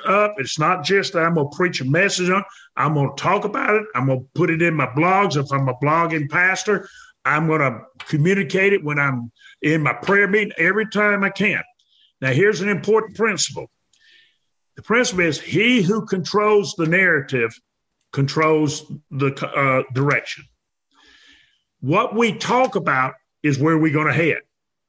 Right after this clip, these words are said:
We're lit-, we're seeing that now. This six, seven months into twenty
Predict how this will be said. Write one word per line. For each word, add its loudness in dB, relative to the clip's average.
We're 2
lit-, 0
we're 2
seeing 0
that 0
now. -2
This -2
six, -2
seven 2
months 0
into 0
twenty -2